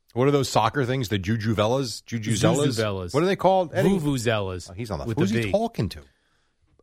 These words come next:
Speaker 2: Uh, probably, uh, sour shoes he calls all morning long. I
Speaker 1: Oh.
Speaker 2: think they're called vuvuzelas.
Speaker 1: Vuvuzelas.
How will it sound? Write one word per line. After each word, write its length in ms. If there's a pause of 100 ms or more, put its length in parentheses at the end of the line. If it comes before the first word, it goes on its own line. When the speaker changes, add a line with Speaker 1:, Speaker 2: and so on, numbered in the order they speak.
Speaker 2:
Uh, 100
probably, 420
uh, 140
sour 340
shoes 300
he 80
calls 280
all 160
morning 380
long. 240 (320)
I 120
Speaker 1:
Oh. 20
Speaker 2:
think 160
they're 100
called 300
vuvuzelas. 960
Speaker 1:
Vuvuzelas. 1120